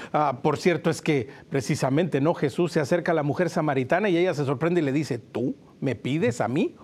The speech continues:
una samaritana? ¿Tú te estás acercando a mí?". Entonces, padre, yo creo que aquí esta primera enseñanza, ¿no?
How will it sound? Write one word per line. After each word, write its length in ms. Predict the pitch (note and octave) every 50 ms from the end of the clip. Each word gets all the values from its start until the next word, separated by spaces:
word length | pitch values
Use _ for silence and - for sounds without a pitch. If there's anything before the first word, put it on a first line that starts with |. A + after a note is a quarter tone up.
| - -
una 240 | B2 B2 D#3+ G3+ G3
samaritana? 800 | - - A#2+ A#2 G2 G2+ A2 G#2+ - - A#2 C3 D3+ A3+ D#4 D#4 - - - - - -
¿Tú 100 | G3 C#4
te 120 | - -
estás 260 | D3+ - G#3+ G3+ F3+
acercando 480 | A3 E3 F3 D3+ D3 - F3+ F3+ F#3 F#3
a 20 |
mí?". 80 | F3+ G3
Entonces, 440 | G3+ E3+ G3+ G3+ F#3+ G3+ A3+ - - - - - - - - -
padre, 280 | F3+ F#3+ G3 F#3+ F#3
yo 120 | G3 G3 D#3+
creo 120 | G#3+ G#3
que 80 | F3+ G3+
aquí 140 | D3 G#3
esta 180 | F#3+ - G#3+ -
primera 300 | - E3 D#3 E3+ F3+ F3+
enseñanza, 580 | E3+ C#3+ - D#3 C#3 D3 D3+ D3+ C#3 - D3 C#3
¿no? 160 | E3 F3+